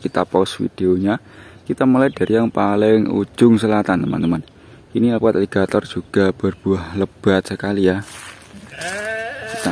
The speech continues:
langsung cek. Banyak sekali ya, ini yang atas apalagi. Alhamdulillah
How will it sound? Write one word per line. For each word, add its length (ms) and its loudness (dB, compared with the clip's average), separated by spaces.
langsung 400 -2
cek. 400 0
Banyak 320 -8
sekali 320 0
ya, 240 2
ini 240 -2
yang 320 -4
atas 400 -4
apalagi. 720 -2
Alhamdulillah 560 -4